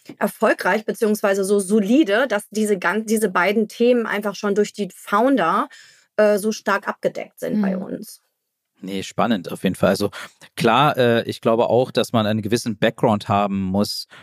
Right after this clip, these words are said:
Speaker 3: ähm, um auf den U-S-amerikanisch, also auf den Markt irgendwie auch reinzusteigen. Man sollte Kenntnis haben, die habt ihr ja, das ist super. Ganz besonders Ost- und Westküste, da habt ihr
Speaker 1: Ja.
Speaker 3: sogar
Speaker 2: Ja,
Speaker 3: noch die
Speaker 2: beides,
Speaker 3: beiden,
Speaker 2: ne?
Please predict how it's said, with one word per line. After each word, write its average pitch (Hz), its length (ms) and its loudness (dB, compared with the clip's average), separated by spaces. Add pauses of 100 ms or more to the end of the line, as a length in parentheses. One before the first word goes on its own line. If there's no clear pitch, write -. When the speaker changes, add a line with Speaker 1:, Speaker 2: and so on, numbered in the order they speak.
(160)
Speaker 3:
ähm, 95 420 0 (120)
um 104 200 -2
auf - 240 -10
den 98 220 0
U-S-amerikanisch, 98 880 0
also 101 180 2
auf - 80 -2
den 95 160 2
Markt 95 580 2
irgendwie 98 400 -2
auch 92 260 -2
reinzusteigen. - 720 -2
Man 95 80 4
sollte 101 260 0
Kenntnis 104 440 -2
haben, 107 260 2
die 92 140 2
habt - 220 -4
ihr 120 80 4
ja, 117 180 4
das - 180 -6
ist - 140 -12
super. 117 320 0 (240)
Ganz - 200 -6
besonders 143 380 2
Ost- 120 260 0
und 160 120 0
Westküste, - 460 -2
da 101 80 2
habt 240 160 2
ihr - 60 -6
Speaker 1:
Ja. 190 80 -2
Speaker 3:
sogar 214 180 2
Speaker 2:
Ja, 214 60 4
Speaker 3:
noch 139 120 4
die 202 80 4
Speaker 2:
beides, 302 60 2
Speaker 3:
beiden, 254 280 2
Speaker 2:
ne? 233 120 4